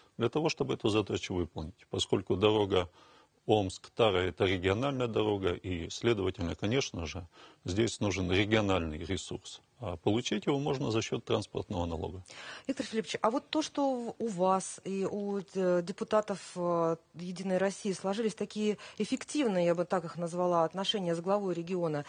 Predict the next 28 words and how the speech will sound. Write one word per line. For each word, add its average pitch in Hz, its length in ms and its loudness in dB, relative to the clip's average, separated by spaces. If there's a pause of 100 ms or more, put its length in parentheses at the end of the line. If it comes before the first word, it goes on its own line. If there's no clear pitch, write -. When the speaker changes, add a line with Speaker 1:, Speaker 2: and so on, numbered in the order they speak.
(160)
Speaker 2:
это 180 220 4
как-то 226 320 2
помогает 247 560 0
решать 196 380 -2
вот 175 180 -4
общие 196 400 -2
такие 175 160 -4
Speaker 1:
Конечно, 139 360 6
Speaker 2:
проблемные 165 320 4
Speaker 1:
помогает. 90 160 4
Speaker 2:
задачи? 156 540 -2
Speaker 1:
У 110 100 0
нас, 131 440 2
э, 85 380 -4 (180)
сложилась 110 640 4
очень 117 320 2
хорошая, 104 460 2
на 92 100 2
мой 95 140 4
взгляд, 85 420 0 (400)
практика. 120 540 0
Ежемесячно 101 840 2
я 92 320 0
встречаюсь 90 580 -2
с - 80 -8
Виктором 87 340 -2
Ивановичем 82 400 -4
Назаровым. 113 540 2